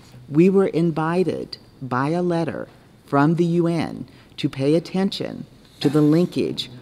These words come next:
with the Sustainable Development Goals. We need to spend some time thinking about that and how that's going to affect our design of the program. And Madam Chair, in my view, um,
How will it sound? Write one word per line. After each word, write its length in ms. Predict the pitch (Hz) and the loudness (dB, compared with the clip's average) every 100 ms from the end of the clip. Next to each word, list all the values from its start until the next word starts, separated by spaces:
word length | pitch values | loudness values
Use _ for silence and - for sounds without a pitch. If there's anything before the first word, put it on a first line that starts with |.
| - | -12
with 220 | 131 147 147 | 2 2 4
the 80 | |
Sustainable 760 | 156 - 151 - 143 151 147 147 | 0 0 -6 0 2 2 2 -2
Development 540 | 139 135 143 123 127 | -2 -2 -4 -2 -4
Goals. 580 | 110 117 107 78 71 - - - _ | -4 -4 -2 -4 -6 -10 -14 -20 _
We 180 | 143 190 | 4 6
need 200 | 214 160 | 6 4
to 60 | 156 | -4
spend 360 | - 165 165 | -2 0 0
some 200 | 165 160 | -2 -6
time 320 | 147 143 143 | -6 -4 -4
thinking 480 | 139 160 160 190 190 | -2 -2 -2 -2 -2
about 260 | 180 185 180 | -2 -6 -6
that 260 | 190 196 196 - - | -8 -10 -12 -20 -6
and 140 | 151 160 | -4 -2
how 200 | 165 175 | -2 -4
that's 280 | 175 165 | -4 -6
going 280 | - 160 160 | -6 -4 -2
to 180 | 156 156 | -2 -4
affect 440 | 147 - 151 147 - | -4 -4 -6 -6 -8
our 100 | - | -6
design 460 | 131 135 143 143 143 | -4 -4 -4 -2 -2
of 100 | 127 | -4
the 80 | 120 | -8
program. 640 | 143 131 131 92 76 78 - - - - | -6 -6 -4 -8 -8 -10 -14 -20 -20 -8
And 160 | 123 143 | 0 0
Madam 280 | 147 151 151 | 2 -2 -4
Chair, 480 | - 151 143 139 - - - _ - - _ | -2 -2 -2 -4 -6 -16 -20 _ -20 -20 _
in 160 | 135 147 | 0 2
my 200 | 147 160 | 4 2
view, 440 | 147 135 127 127 127 - - - | 0 0 0 -2 -6 -20 -20 -12
um, 460 | 107 123 123 120 123 | -8 -6 -4 -4 -6